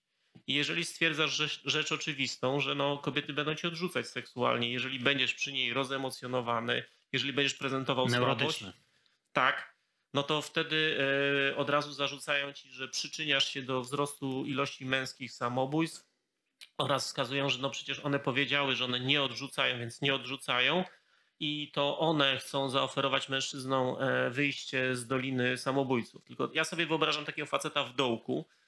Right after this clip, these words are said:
Speaker 1: do którego laska mówi, że możesz przyjść popłakać.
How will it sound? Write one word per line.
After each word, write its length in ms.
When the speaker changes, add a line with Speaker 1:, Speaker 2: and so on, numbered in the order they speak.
Speaker 1:
do 80
którego 280
laska 280
mówi, 180
że 100
możesz 300
przyjść 240
popłakać. 760